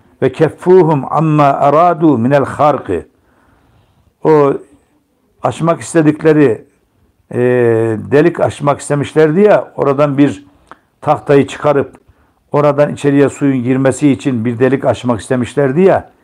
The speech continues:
işte o iradelerinden onları engellerler. Onlara mani olurlarsa demektir. Mani olurlarsa kendileri de kurtulur, onlar da kurtulur. Mani olmazlarsa onlar alt katta, biz üst kattayız.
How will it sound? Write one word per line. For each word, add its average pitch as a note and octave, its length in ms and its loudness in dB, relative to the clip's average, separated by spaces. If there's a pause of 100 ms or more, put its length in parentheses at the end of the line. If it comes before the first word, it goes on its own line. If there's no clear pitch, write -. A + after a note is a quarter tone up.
(460)
işte F3 200 -2
o F3 260 2
iradelerinden C#3 840 2 (100)
onları D3+ 340 0
engellerler. C#3+ 960 2 (1080)
Onlara D3+ 400 2
mani C#3 400 2
olurlarsa C#3+ 800 0
demektir. A#2 1080 0 (180)
Mani F#3+ 400 0
olurlarsa D3+ 680 0
kendileri D3 500 0
de A2+ 120 0
kurtulur, C#3+ 400 -2
onlar C#3+ 400 -4
da E3+ 100 0
kurtulur. F#2+ 380 -8 (1000)
Mani F3+ 380 0
olmazlarsa D#3 960 2 (640)
onlar E3 300 0
alt F3 280 -2
katta, C#3 400 -2
biz D3+ 160 -2
üst F#3 240 -6
kattayız. C3 600 -2